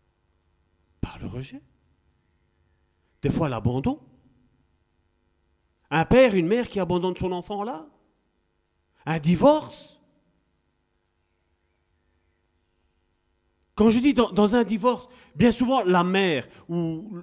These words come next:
ou le mari a un rejet. Mais je veux dire, il y a différents types de rejet. Et le rejet le plus puissant, ce sont les enfants qui l'auront.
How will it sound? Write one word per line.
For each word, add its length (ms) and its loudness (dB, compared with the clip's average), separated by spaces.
ou 180 -2
le 120 6
mari 560 0
a 340 6
un 60 4
rejet. 520 -4
Mais 80 -2
je 80 -4
veux 80 -4
dire, 240 -4
il 60 -6
y 40 -2
a 60 -6
différents 460 -6
types 260 -8
de 120 -10
rejet. 380 -14
Et 100 4
le 100 8
rejet 340 2
le 80 2
plus 120 0
puissant, 300 -2
ce 80 -18
sont 120 -12
les 220 -4
enfants 300 -8
qui 120 -20
l'auront. 320 -14